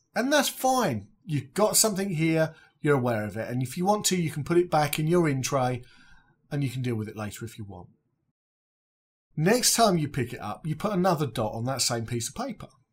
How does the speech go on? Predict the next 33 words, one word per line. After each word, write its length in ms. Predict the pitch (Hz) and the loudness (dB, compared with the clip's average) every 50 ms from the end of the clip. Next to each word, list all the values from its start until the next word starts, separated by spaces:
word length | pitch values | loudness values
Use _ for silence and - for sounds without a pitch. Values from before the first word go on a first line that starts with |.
| _ _ _ _ _ _ _ _ _ _ _ _ _ _ _ _ - | _ _ _ _ _ _ _ _ _ _ _ _ _ _ _ _ -4
And 160 | - 160 170 180 | 0 2 4 6
that 300 | 220 247 262 262 - - | 6 6 6 4 4 4
second 480 | - - 226 233 220 226 220 196 185 | 6 6 6 6 4 4 0 0 2
dot 320 | 170 170 143 139 - - - | 4 4 4 4 2 0 0
says, 680 | - - - 233 170 120 110 110 113 107 - - - - _ _ _ _ _ _ _ - | 0 2 2 2 2 0 -2 -4 -4 -4 -4 -4 -4 -8 _ _ _ _ _ _ _ -4
"You're 260 | - 160 165 175 156 | 2 6 8 8 8
aware 380 | 139 131 135 180 262 311 330 262 | 8 6 6 8 8 8 8 6
of 80 | 151 | 4
it, 220 | 139 123 120 131 - - _ _ _ _ _ _ _ _ _ _ _ - | 2 0 -2 -2 -6 -10 _ _ _ _ _ _ _ _ _ _ _ -2
but 160 | 185 190 190 | 0 2 4
now 200 | 175 180 175 170 | 6 6 6 6
you're 180 | 160 160 160 151 | 6 6 6 4
not 300 | 151 151 143 131 - - | 4 2 0 -2 0 4
dealing 380 | 160 165 165 147 123 113 110 | 4 6 6 4 0 -2 -4
with 160 | 107 107 98 101 | -6 -8 -10 -12
it." 140 | 98 82 - _ _ _ _ _ _ _ | -14 -16 -18 _ _ _ _ _ _ _
So 180 | - - 190 185 | 0 2 4 4
this 400 | 170 - - 254 233 - - 311 | 4 2 2 2 4 4 4 2
is 120 | 285 - | 2 0
becoming 580 | - 285 262 - - - 160 139 139 143 156 170 | 0 -2 -2 -2 0 -2 0 0 0 0 0 -2
a 60 | 170 | -4
problem, 540 | - - - - 254 - - 135 120 120 143 | -6 -4 0 0 0 0 0 -2 -2 0 0
and 120 | 170 190 | 2 2
you 180 | 220 247 262 233 | 4 4 4 4
really 300 | 285 302 320 302 294 285 | 2 2 4 4 4 2
should 200 | - - 277 214 | 2 0 0 0
be 140 | 277 240 | 0 0
dealing 320 | 208 - 262 254 226 214 185 | 0 2 2 2 4 4 2
with 160 | 147 123 113 | 2 0 0
this 180 | 113 110 - - | -2 -2 -2 -4
at 140 | 151 143 | -6 -6
this 140 | 147 156 143 | -4 -4 -4
stage. 580 | - - 208 226 214 120 107 104 - - - | -2 -2 -2 -4 -4 -6 -10 -12 -14 -16 -18